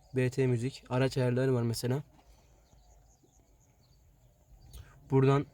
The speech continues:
dikiz aynası falan. Böyle bir sürü şey var. Görebilirsiniz. Uygulamayı kapat. Yanıt vermiyorsa.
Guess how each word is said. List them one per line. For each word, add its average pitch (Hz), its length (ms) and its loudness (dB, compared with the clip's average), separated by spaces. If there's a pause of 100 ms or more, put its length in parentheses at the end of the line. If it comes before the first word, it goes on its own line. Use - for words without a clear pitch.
dikiz 135 260 -4
aynası 127 360 -2
falan. 127 320 -2 (180)
Böyle 127 240 -2
bir 127 60 -6
sürü 135 240 -6
şey 123 200 -4
var. 120 240 -8 (1700)
Görebilirsiniz. 131 800 0 (1900)
Uygulamayı 123 480 2
kapat. 123 380 -4
Yanıt 123 240 -2
vermiyorsa. 117 480 0